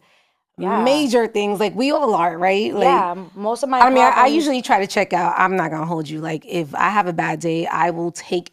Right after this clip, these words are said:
Speaker 2: a day for myself, 'cause there's no way I can really
Speaker 1: I can't do that.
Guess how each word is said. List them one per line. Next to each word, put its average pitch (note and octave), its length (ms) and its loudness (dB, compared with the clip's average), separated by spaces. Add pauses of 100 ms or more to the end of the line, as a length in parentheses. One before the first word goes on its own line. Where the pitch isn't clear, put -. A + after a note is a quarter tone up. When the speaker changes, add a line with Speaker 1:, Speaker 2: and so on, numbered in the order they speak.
Speaker 2:
a F3 200 -6
day D3 420 -10
for F#3 280 -2
myself, D3+ 600 -10
'cause F3+ 200 -8
there's F#3 220 -2
no F3 200 -4
way E3 160 -4
I D#3+ 80 -8
can E3+ 200 -12
really E3 380 -8
Speaker 1:
I G#3 100 -4
can't G3+ 300 -8
do F#3 100 -10
that. D3 260 -12